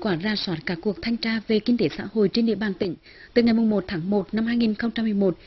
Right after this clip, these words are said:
đến ba mươi mốt tháng mười hai năm hai nghìn không trăm mười bốn. Theo đó,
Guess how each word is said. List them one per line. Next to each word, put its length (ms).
đến 320
ba 140
mươi 100
mốt 240
tháng 200
mười 100
hai 200
năm 140
hai 120
nghìn 180
không 160
trăm 140
mười 80
bốn. 220
Theo 100
đó, 200